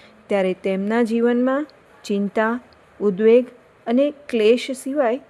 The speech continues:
બીજું કંઈ હોતું નથી. મોટાઓ કેટલી મહેનત પછી અનુભવો મેળવી શક્યા છે.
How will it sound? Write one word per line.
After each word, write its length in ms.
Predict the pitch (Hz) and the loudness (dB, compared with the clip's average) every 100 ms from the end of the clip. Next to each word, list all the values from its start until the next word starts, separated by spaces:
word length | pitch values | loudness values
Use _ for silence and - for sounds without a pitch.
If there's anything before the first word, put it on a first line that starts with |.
| - | -10
બીજું 260 | 226 254 269 | -6 -6 -6
કંઈ 240 | 226 240 | -4 -4
હોતું 460 | 277 302 285 247 208 | -4 -6 -4 -4 -4
નથી. 340 | 165 - 143 - _ _ _ _ _ - | -6 -10 -16 -18 _ _ _ _ _ -6
મોટાઓ 640 | 208 202 233 233 247 262 - | -4 0 0 2 2 -2 -2
કેટલી 360 | 240 233 254 269 | -2 -2 -4 -2
મહેનત 440 | 240 202 214 240 - | -2 -2 -4 -4 -4
પછી 440 | 226 220 254 269 - - | -6 -4 -4 -6 -8 -8
અનુભવો 520 | 208 226 226 247 269 | -4 -2 0 0 0
મેળવી 360 | 277 262 233 214 | 2 2 2 -2
શક્યા 380 | - 196 180 165 | -8 -8 -6 -8
છે. 300 | - 160 | -10 -14